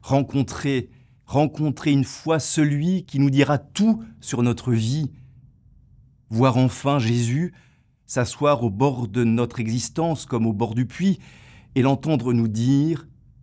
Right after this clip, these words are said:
J'ai soif, donne-moi à boire. » Ici commencent les mystères. Essayons d'entendre notre propre nom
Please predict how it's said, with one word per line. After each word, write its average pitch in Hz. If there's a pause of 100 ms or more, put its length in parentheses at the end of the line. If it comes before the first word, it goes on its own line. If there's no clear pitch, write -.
(220)
J'ai 110
soif, - (260)
donne-moi 110
à 101
boire. » 92 (600)
Ici 180
commencent 165
les 160
mystères. 165
Essayons 165
d'entendre 165 (960)
notre 160
propre 151 (380)
nom 196